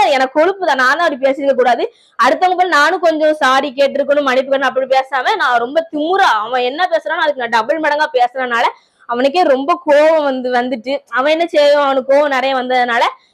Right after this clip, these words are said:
அவன் வி-, கோவத்துல வெளியே போயிட்டான். அதுக்கப்புறம் தான் நான் அதை வந்து நான் எடுக்கல, அவனை சமாதானப்படுத்தினதெல்லாம். ஏன்னா அவன் வெளியே போயிட்டானா, அதனால நான் கேமராவை ஆஃப் பண்ணிட்டு நானும் வெளியே போய் அதுக்கப்புறம் தான் அவன்கிட்ட நான் சொன்னே, சொல்லி புரிய வச்சேன். "ஏம்மா, இது பின்னாடி வந்து இந்த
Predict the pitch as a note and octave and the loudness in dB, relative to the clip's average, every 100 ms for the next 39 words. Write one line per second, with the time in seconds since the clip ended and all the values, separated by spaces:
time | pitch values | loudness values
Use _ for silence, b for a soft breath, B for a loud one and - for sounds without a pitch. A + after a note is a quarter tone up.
0 | b A3+ B3 D#4 C4+ C#4 B3+ C#4 D4+ D#4 | b -2 2 2 2 0 0 2 2 2
1 | E4+ D4 C4 D4 B3+ A#3 - C#4 F4 C4 | 0 0 2 2 2 0 2 0 2 0
2 | B3 B3 A#3+ - D#4+ E4+ E4+ F#4+ E4 D4 | 0 0 0 0 0 0 -2 -2 -2 0
3 | B3 C#4 D#4 E4+ C#4 B3 C4+ C#4 C#4 C4+ | 2 2 0 0 0 0 0 0 0 -2
4 | B3+ A#3+ C4 C#4 C4+ B3+ A#3+ A#3+ A#3 A#3+ | -4 -2 0 0 -2 -4 -4 -4 -2 0
5 | D4+ C#4 D4 C#4+ B3+ D#4 E4 C4 A#3 A#3+ | 0 0 0 0 0 0 0 0 0 -2
6 | D4+ - b b A3+ D4 D#4+ D4 C4 C#4+ | -2 -4 b b -2 0 0 0 0 2
7 | D4+ C#4 A#3+ B3 B3+ C4+ B3 E4+ G4 - | 2 2 2 0 0 -2 -2 -2 -4 -8
8 | _ _ _ _ - B3+ C4 C#4+ C4 C4 | _ _ _ _ -4 0 2 2 2 0
9 | B3 D#4 C4 B3+ A#3+ C4+ C#4+ D#4+ D4 B3+ | 0 0 0 0 -2 0 0 0 -2 -4
10 | A#3+ A3+ A#3+ A#3+ C#4 D4 C4 D#4 - C#4+ | -8 -6 -4 -2 -2 -2 -2 -2 -4 -2
11 | D4+ C4 - G#3+ _ b b B3 C#4 D4 | 0 0 -2 -12 _ b b -4 -2 -2
12 | C4 C#4 C#4 C#4 C4+ C4 B3+ E4+ D4 C4 | -4 -2 0 0 0 -2 -4 -6 -4 -2
13 | B3 | 0